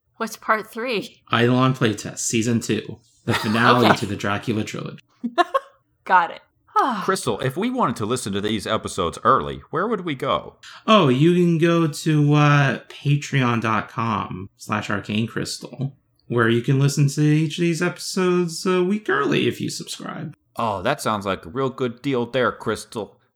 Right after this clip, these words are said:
Speaker 3: I'm gonna go and see if I can get some people to sign up right now.
Speaker 2: Would you like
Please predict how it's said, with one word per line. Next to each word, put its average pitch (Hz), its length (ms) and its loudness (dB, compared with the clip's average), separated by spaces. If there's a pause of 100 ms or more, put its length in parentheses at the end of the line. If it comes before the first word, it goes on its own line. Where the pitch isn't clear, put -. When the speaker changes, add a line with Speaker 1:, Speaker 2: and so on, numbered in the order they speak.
(120)
Speaker 3:
I'm 113 120 -12
gonna 110 300 -4
go 104 220 -2
and 90 120 -8
see 135 220 -6
if 135 140 -6
I 127 80 0
can 101 180 -10
get 127 240 -6
some - 160 -20
people 139 240 -6
to - 60 -16
sign 147 260 0
up 120 100 -4
right 180 200 4
now. 180 260 -2 (380)
Speaker 2:
Would 120 240 -2
you 120 120 -2
like 143 380 0